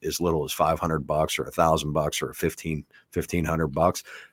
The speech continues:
I've seen fees upwards of six figures. It depends on the deal. I mean, you know, it's, it,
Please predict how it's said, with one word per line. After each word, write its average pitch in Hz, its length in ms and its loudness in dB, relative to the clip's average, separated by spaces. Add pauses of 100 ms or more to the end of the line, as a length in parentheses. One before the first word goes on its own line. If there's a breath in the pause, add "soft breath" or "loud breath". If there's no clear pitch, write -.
(120)
I've 175 160 0
seen 170 240 4
fees 165 340 4
upwards 151 400 4
of 139 120 6
six - 240 2
figures. 131 580 6
It 131 140 0
depends 147 400 4
on 139 100 6
the 131 80 8
deal. 117 380 8 (580 loud breath)
I 98 80 2
mean, 92 400 4 (180)
you 92 140 2
know, 82 300 4
it's, - 420 6
it, 95 220 6